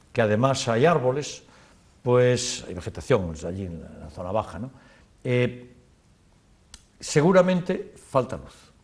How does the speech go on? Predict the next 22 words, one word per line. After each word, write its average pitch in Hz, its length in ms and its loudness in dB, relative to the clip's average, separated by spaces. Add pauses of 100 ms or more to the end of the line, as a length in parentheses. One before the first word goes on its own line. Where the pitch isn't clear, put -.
(380)
Lo, 135 140 2
lo 143 120 4
vamos 165 240 2
a - 20 -6
estudiar 131 340 0
inmediatamente, 90 640 -4
lo 90 60 -6
vamos 101 220 -2
a 98 40 -6
estudiar. 117 440 -2 (920)
Y 127 120 -2
seguramente 180 560 4
la 160 120 6
mejor 160 320 4
forma 160 420 2
es - 160 -6
meterle 147 560 2
más 147 240 0
luz 156 200 0
en 143 80 0
la 135 80 0
rotonda, 123 520 -2